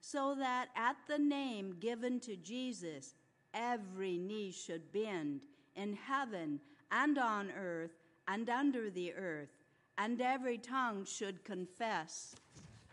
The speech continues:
that Jesus Christ is Lord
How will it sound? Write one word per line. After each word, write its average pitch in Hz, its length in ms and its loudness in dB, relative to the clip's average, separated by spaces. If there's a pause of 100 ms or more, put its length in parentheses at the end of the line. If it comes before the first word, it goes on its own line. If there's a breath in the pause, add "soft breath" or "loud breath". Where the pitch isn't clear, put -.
(2500 soft breath)
that 208 280 -2
Jesus 269 560 -2
Christ 233 720 0
is 214 260 -2
Lord 202 580 -2